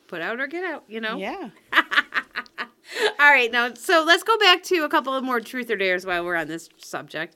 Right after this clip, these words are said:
Speaker 2: Okay.
Speaker 1: Since we're, since I'm being so brutally honest. Have you ever peed in a pool?
Speaker 2: Yes.
Speaker 1: So have I. Have you ever farted in an elevator?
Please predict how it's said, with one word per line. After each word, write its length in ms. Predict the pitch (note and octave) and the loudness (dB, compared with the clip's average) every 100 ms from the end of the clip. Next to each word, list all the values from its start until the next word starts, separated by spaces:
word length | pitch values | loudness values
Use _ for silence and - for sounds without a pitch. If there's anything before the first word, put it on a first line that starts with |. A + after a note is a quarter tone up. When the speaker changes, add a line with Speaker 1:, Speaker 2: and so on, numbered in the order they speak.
| - G3 | -6 -6
Speaker 2:
Okay. 220 | A3+ A3+ | -4 -4
Speaker 1:
Since 160 | B3+ | -4
we're, 220 | B3 A#3 - | -2 -4 -4
since 240 | - A#3 F#3 | -6 -4 2
I'm 240 | G#3 A#3 | 4 4
being 160 | F3 E3+ | -2 -4
so 160 | E3 | -8
brutally 420 | D3+ D3 C#3+ C#3 C#3+ | -10 -10 -8 -10 -12
honest. 500 | B2 D#3 G3+ - _ _ _ _ - - _ | -12 -14 -14 -20 _ _ _ _ -20 -20 _
Have 140 | C4 | 0
you 80 | D#4+ | 2
ever 160 | D#4+ E4+ | 2 -2
peed 240 | D#4+ D#4 | 2 0
in 140 | C4+ B3+ | 0 -6
a 40 | |
pool? 360 | - A#3+ D#3 _ _ _ _ _ _ _ _ _ _ _ _ _ _ | -6 -8 -8 _ _ _ _ _ _ _ _ _ _ _ _ _ _
Speaker 2:
Yes. 480 | F#3 A#2 - _ _ _ | -8 -8 -14 _ _ _
Speaker 1:
So 200 | - A#3 | -10 -4
have 100 | G#3 | -2
I. 200 | F3+ G#2 _ _ _ _ _ _ _ _ _ _ _ _ _ - - - | -4 -8 _ _ _ _ _ _ _ _ _ _ _ _ _ -20 -10 -6
Have 100 | C4 | -2
you 80 | |
ever 160 | C4+ C4 | -2 -2
farted 280 | C4 B3+ A#3+ | 0 2 2
in 180 | A3+ A#3 | 0 0
an 160 | A3+ | 0
elevator? 560 | A3 A3+ F#3 D#3+ D3 | 0 0 -2 -2 -4